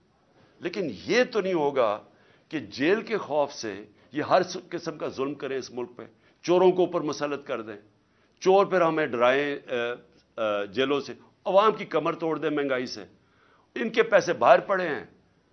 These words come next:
इनको फ़र्क ही नहीं पड़ता, डॉलर्स में इनके पैसे पड़े हैं।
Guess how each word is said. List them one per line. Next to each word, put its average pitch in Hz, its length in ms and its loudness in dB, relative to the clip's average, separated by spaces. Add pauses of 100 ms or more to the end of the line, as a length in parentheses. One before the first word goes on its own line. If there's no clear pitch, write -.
इनको 202 220 2
फ़र्क 180 300 6
ही 214 80 -2
नहीं 202 120 -4
पड़ता, 190 260 2
डॉलर्स 165 380 6
में 180 120 2
इनके 151 140 -4
पैसे 127 300 -2
पड़े 175 260 -6
हैं। - 180 -16